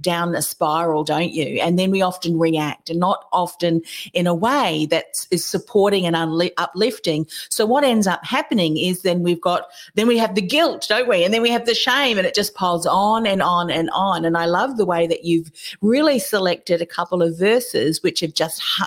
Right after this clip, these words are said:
you know, really you've hung on to, and that's really supported you.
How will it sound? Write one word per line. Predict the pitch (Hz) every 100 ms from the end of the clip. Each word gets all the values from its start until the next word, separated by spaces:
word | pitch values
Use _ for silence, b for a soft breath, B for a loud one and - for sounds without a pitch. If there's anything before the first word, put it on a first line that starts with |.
| -
you | 190
know, | 170 165 -
really | 185 208 240 226 196 - B B
you've | 202
hung | 180 - 208 202
on | 180 180 185
to, | - 139 156 B B B
and | 185 185
that's | 190 208 -
really | 185 180
supported | 180 - - - 175 196 196
you. | 165